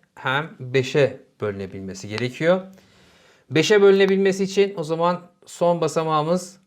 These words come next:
ya sıfır olacak ya da beş olacak. Üç ile bölünebilme kuralını düşünürsek de rakamları toplamı üçün katı olacak. Şimdi sorumuzda a artı b'nin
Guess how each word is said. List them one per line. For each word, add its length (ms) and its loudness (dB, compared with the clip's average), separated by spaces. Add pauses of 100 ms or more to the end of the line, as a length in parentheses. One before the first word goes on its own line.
ya 480 -2
sıfır 320 -6
olacak 520 2 (360)
ya 120 -8
da 120 -14
beş 160 -6
olacak. 480 -2 (580)
Üç 200 -4
ile 360 4
bölünebilme 560 -4
kuralını 360 -8
düşünürsek 520 -12
de 320 2
rakamları 560 -6
toplamı 720 -4 (140)
üçün 580 -4
katı 340 0
olacak. 280 -2 (320)
Şimdi 140 -8
sorumuzda 500 4
a 280 4
artı 340 2
b'nin 580 -4